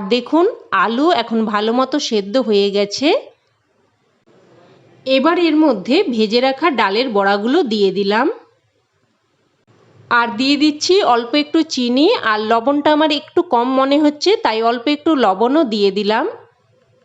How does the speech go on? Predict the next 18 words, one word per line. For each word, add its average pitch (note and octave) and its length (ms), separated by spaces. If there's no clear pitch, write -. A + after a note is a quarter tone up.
যেহেতু C#4 400
নিরামিষ C#4+ 460
রেসিপি, D#4 400
একটু - 200
মিষ্টি B3+ 400
দিয়ে A#3 220
দিলে C4 280
স্বাদটা G#3 400
কিন্তু C#4+ 260
সুন্দরভাবে C#4 680
ব্যালেন্স G#3+ 500
হয় E4+ 260
আর C4 60
খেতেও A#3+ 320
কিন্তু D4 360
বেশ B3+ 260
ভালো G3 200
লাগে। G3 380